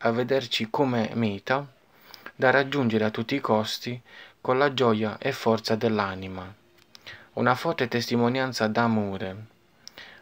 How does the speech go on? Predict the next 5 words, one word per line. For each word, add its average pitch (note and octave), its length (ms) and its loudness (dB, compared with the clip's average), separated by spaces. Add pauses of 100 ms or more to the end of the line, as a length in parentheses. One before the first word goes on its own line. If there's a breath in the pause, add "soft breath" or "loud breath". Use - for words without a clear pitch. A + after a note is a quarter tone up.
verso C3 320 4
le A2+ 180 4
giuste A#2 360 0
rappresentazioni A#2 1200 0 (440 loud breath)
donerà D3+ 440 2